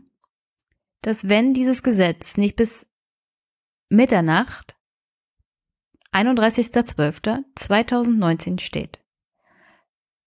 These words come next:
wir auf den ersten ersten zweitausendzwanzig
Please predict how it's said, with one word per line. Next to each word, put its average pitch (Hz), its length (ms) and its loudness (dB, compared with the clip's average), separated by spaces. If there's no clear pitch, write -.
wir 214 380 4
auf 208 100 -2
den 220 160 2
ersten - 500 0
ersten 254 640 0
zweitausendzwanzig 202 1600 -2